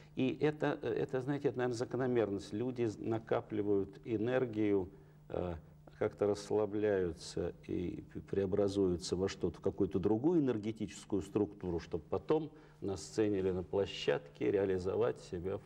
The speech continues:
полной и неожиданной мере. Это я себя успокаиваю этим, <laughs> что я похож на,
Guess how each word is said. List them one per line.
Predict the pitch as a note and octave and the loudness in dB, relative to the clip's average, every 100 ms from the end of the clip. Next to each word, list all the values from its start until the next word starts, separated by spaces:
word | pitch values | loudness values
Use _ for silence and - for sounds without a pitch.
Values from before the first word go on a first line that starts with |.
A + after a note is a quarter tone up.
| - | -4
полной | G2 G2 F#2 F2 - - - - - | -2 -2 -4 -8 -12 -20 -20 -20 -6
и | F2+ | -2
неожиданной | E2+ E2 F2+ F2 F2 | 0 0 -2 -2 -2
мере. | D#2+ D2 C#2+ - - - - - - - - | -4 -6 -12 -18 -20 -20 -20 -20 -20 -10 -4
Это | G2+ G2+ | 0 2
я | |
себя | - G2 G2 | 2 2 0
успокаиваю | - G#2 - D2+ C#2 C#2 | -2 -8 -6 -8 -8 -12
этим, | - - - A4 B3 G3+ | -16 -20 -2 0 0 -4
<laughs> | - | -8
что | - | -2
я | G2 G2 | 0 0
похож | - F2 - D#3 - | -2 -4 0 0 0
на, | F#2 F2 F2+ | -4 -2 -2